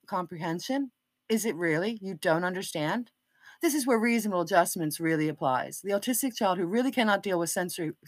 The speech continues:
can really not deal sensory-wise with the children singing for whatever play or assembly, it needs those adults to apply reasonable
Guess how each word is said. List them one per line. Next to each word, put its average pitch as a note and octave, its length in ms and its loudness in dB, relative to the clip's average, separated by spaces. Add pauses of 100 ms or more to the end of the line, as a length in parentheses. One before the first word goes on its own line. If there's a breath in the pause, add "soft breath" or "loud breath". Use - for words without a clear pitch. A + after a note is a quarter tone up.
(120)
can G3 300 -6
really B3 240 4
not G#3 180 4
deal F3 160 0
sensory-wise D3+ 760 -2 (340 loud breath)
with G3+ 100 -2
the A3 60 -2
children A3 320 4
singing G3+ 400 0
for D#3 140 -2
whatever E3+ 440 4
play D#3+ 320 6
or C#3+ 80 4
assembly, D3 600 0 (480)
it G#3+ 160 2
needs B3 500 4 (920)
those B3 260 8
adults F#3 680 2 (100)
to A3+ 120 2
apply F3 600 8 (360)
reasonable F3 840 -2